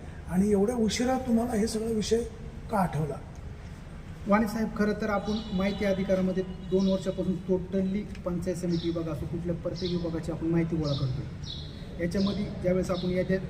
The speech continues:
Speaker 2: चालतो, त्यावेळेस आपल्याला एक एक भेटते, सापडते. ह्या महिला ज्या आहेत, त्या सीताबाई पुनाजी मोरे राहणार खटकाळीच्या आहेत. ह्या देवराम लांडे साहेबांच्या ह्या सासू आहेत.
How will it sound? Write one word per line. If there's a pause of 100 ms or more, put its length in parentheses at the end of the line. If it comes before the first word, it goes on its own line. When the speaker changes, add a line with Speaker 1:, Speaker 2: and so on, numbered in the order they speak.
(160)
Speaker 2:
चालतो,
त्यावेळेस
आपल्याला
एक
एक
भेटते,
सापडते. (380)
ह्या
महिला
ज्या
आहेत,
त्या
सीताबाई
पुनाजी
मोरे
राहणार
खटकाळीच्या
आहेत. (640)
ह्या (640)
देवराम
लांडे
साहेबांच्या
ह्या
सासू
आहेत.